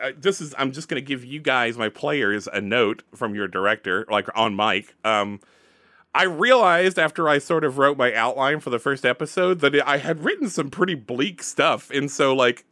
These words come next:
I hope you guys will be funny. <laughs> Good luck, good luck. Um, anyway, but, so the R P G, uh, save game, it has this, like, really cool story and world about, like,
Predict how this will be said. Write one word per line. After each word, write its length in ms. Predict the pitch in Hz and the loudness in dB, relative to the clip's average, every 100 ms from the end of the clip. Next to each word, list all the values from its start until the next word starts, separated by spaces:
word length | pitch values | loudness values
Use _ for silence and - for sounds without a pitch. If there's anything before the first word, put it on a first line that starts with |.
| - | -2
I 140 | 247 | 0
hope 200 | 196 185 | 0 -2
you 120 | 139 143 | -2 -2
guys 260 | 127 127 | 0 0
will 80 | 139 | -4
be 140 | 131 | -6
funny. 420 | 127 147 143 156 - | -2 0 2 0 -2
<laughs> 1600 | - - - 320 - 440 - 381 - _ _ _ - _ _ _ | -12 -20 -10 -10 -6 -8 -6 -12 -12 _ _ _ -20 _ _ _
Good 160 | 247 233 | 2 4
luck, 200 | 214 196 - | 2 2 0
good 140 | 214 | 2
luck. 260 | 233 196 - - | 4 2 -2 -2
Um, 280 | 151 139 - - - - | -2 -2 -8 -20 -20 0
anyway, 380 | 196 160 123 - _ | 2 4 2 0 _
but, 220 | 185 165 _ _ _ | 0 0 _ _ _
so 200 | - 202 | -2 2
the 120 | 190 | 4
R 160 | 196 262 | 4 2
P 160 | 247 160 | 2 -8
G, 280 | 123 78 - _ - | -10 -10 -16 _ -2
uh, 320 | 123 117 110 101 _ _ | 2 4 2 -2 _ _
save 280 | - 180 127 | 0 2 2
game, 260 | 107 76 85 _ | -4 -8 -14 _
it 120 | 156 | -4
has 240 | 202 220 214 | -2 -2 -4
this, 200 | 214 214 | -6 -2
like, 220 | 175 - - | -2 -4 -12
really 440 | 123 165 165 165 | -2 0 0 -4
cool 400 | - 151 147 143 | -4 -2 0 0
story 680 | 131 - 123 131 139 135 135 | -2 -2 0 2 2 0 -2
and 220 | 104 98 | -6 -4
world 480 | 107 123 120 120 113 | 0 2 4 4 0
about, 380 | 107 113 110 98 | -2 2 2 0
like, 300 | 101 95 | -6 -6